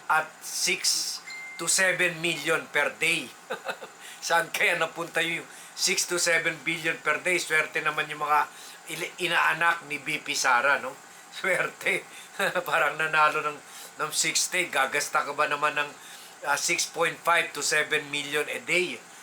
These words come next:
Or one hundred twenty-five million in nineteen days? So, only in the Philippines nagagawa yan. Yun. So, that, that, uh, explains why,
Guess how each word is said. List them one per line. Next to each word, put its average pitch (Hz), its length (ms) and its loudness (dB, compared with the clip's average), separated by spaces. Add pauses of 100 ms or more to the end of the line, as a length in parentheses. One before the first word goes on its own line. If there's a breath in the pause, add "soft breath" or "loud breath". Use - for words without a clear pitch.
(200 loud breath)
Or 143 160 -2
one 156 160 2
hundred 156 400 0
twenty-five 151 720 0
million 170 480 0 (480 loud breath)
in 170 240 0 (400)
nineteen 160 640 -2
days? 139 560 -2 (360 loud breath)
So, 131 240 -4
only 180 400 2
in 165 80 -4
the 160 80 2
Philippines 151 720 0
nagagawa 135 560 2
yan. 120 480 4 (320)
Yun. 113 280 -6 (640 loud breath)
So, 170 600 6 (560 loud breath)
that, 202 280 4 (160)
that, 202 200 4 (320)
uh, 185 320 4
explains 160 720 2
why, 165 560 4